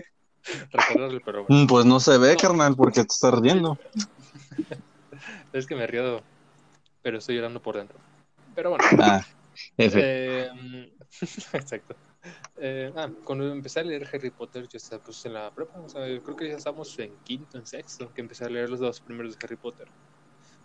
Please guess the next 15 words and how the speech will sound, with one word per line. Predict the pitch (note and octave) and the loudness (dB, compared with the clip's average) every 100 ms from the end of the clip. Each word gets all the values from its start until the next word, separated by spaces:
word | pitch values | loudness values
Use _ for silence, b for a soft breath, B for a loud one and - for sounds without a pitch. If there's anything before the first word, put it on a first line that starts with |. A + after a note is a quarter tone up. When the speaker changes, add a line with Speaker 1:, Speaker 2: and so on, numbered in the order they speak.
| _ | _
Speaker 1:
Entonces, | C3 C3 G3 C3+ - A2+ - _ _ _ _ _ _ _ _ _ C#3 C3+ - | -16 -10 -10 -10 -14 -16 -20 _ _ _ _ _ _ _ _ _ -20 -18 -14
pues, | C3 | -12
me, | B2+ | -12
me | A#2+ B2+ B2 A#2+ | -12 -10 -8 -8
empecé | A#2+ A#2 B2 - | -8 -12 -12 -8
así | B2+ C#3 | -8 -10
como | C#3+ C#3 | -12 -14
que, | - A#2 A#2 | -12 -10 -8
"Ah, | A#2+ D3+ | -10 -12
está | C#3 - | -12 -12
chido, | C3+ C3+ | -8 -8
o | B2+ | -8
sea, | B2 | -10
leer | A2+ A#2 | -10 -10
estos, | A#2+ - B2+ - - | -12 -12 -14 -14 -20